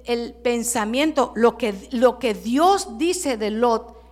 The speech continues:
era que era un hombre justo, era un hombre bueno. Él se atormentaba. Y Lot significa aquella gente,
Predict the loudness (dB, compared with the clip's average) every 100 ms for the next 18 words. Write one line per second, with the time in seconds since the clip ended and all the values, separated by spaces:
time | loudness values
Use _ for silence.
0 | -2 0 0 -2 0 0 2 2 2 -2
1 | -4 -4 -4 -6 -6 -2 -2 0 0 0
2 | -4 -4 -6 -6 -12 -16 -20 -20 -20 -20
3 | -12 2 2 4 0 4 2 2 -2 -2
4 | 0 2 2 -2 -18 -20 -20 -20 -20 -20
5 | -20 -20 -14 -2 0 0 -4 -18 -20 -20
6 | -20 -10 -4 2 2 2 -6 -20 -20 -12
7 | -4 -4 -2 -6 -6 -8 -8 -8 -4 -4
8 | -4 -6 -6 -6 -8